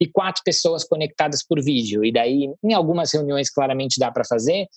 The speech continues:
mas em outras reuniões, entra aquela pessoa que tá no vídeo e não consegue entender tudo que tá acontecendo na sala, e a reunião fica um pouco mais truncada. Então, acho que parte dos aprendizados,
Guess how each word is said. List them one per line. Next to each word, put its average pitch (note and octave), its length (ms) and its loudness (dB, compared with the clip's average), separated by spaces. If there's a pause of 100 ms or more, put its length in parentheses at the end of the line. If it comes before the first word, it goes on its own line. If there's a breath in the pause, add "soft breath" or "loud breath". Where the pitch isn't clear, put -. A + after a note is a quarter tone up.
(340 loud breath)
mas D3 160 0
em E3+ 120 -2
outras F#3 360 0
reuniões, E3+ 600 -2 (240)
entra E3+ 260 0
aquela D#3 180 0
pessoa D3+ 300 -2
que - 60 -20
tá E3 80 2
no D3+ 120 -2
vídeo C3+ 240 0
e - 20 0
não D3+ 100 -2
consegue E3+ 540 0
entender E3 440 2
tudo D3+ 200 0
que - 80 -6
tá D3+ 80 2
acontecendo C#3 460 -2
na B2 120 0
sala, F3+ 380 0 (380)
e F3 40 4
a E3 40 2
reunião F3+ 280 2
fica F3 220 -2
um E3+ 80 2
pouco F3+ 220 0
mais F3 180 0
truncada. D3+ 560 0
Então, A#2+ 180 0
acho C#3 140 -2
que D3 100 0
parte E3+ 400 -2
dos D#3+ 160 2
aprendizados, C#3 840 -2